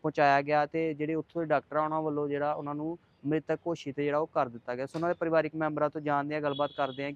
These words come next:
ਕਿ ਕੀ ਘਟਨਾ ਹੋਈ ਸੀ ਤੇ, ਅ, ਕੀ ਕਹਿਣਾ ਚਾਹੁੰਦੇ ਨੇ ਉਹ।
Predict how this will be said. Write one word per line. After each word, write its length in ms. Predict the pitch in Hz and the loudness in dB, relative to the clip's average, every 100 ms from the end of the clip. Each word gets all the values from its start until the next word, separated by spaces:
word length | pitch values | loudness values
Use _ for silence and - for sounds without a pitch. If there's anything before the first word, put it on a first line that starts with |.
| - | -10
ਕਿ 100 | 165 - _ _ | -12 -12 _ _
ਕੀ 140 | 175 170 | -4 0
ਘਟਨਾ 200 | 175 151 | 0 2
ਹੋਈ 200 | 160 160 | 2 0
ਸੀ 300 | 143 160 175 - _ _ | -2 -4 -4 -8 _ _
ਤੇ, 220 | 156 160 | 2 2
ਅ, 220 | 151 147 147 | 4 4 2
ਕੀ 180 | - 175 | 0 0
ਕਹਿਣਾ 280 | 165 147 147 | 2 2 2
ਚਾਹੁੰਦੇ 300 | 135 123 131 | 0 -2 -2
ਨੇ 100 | 123 | -4
ਉਹ। 100 | 107 | -6